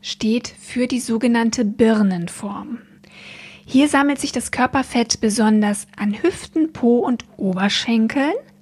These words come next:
aber auch im Unterbauch, also um die Eierstöcke herum. Verantwortlich dafür ist ein Überschuss des Hormons Östrogen, das in den Eierstöcken auch gebildet wird.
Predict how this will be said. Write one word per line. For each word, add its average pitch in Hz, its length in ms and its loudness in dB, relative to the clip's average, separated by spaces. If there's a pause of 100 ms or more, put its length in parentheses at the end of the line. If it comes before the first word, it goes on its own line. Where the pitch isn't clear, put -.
aber 220 500 0
auch 240 140 -2
im 240 160 -2 (120)
Unterbauch, 254 880 0 (420)
also 214 280 -2
um 277 200 4
die 339 220 0
Eierstöcke 220 600 0
herum. 202 420 -6 (1500)
Verantwortlich 285 760 2
dafür 220 360 -2
ist - 240 -2
ein 202 200 -2
Überschuss 247 580 2
des - 280 -6
Hormons 214 520 2
Östrogen, 208 800 -2 (420)
das 226 260 -4 (280)
in 269 340 4
den 254 240 0
Eierstöcken 220 680 -4
auch 226 160 -8
gebildet 226 560 2
wird. - 380 -14